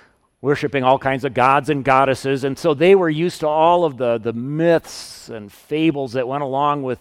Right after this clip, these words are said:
with that pagan religion. They really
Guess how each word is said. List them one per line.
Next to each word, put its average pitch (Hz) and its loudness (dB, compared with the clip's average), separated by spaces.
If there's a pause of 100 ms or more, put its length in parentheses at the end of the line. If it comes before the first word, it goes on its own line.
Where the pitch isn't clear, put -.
with 120 -6
that - -10
pagan 139 -4
religion. 113 -6 (380)
They 139 -6 (120)
really 160 0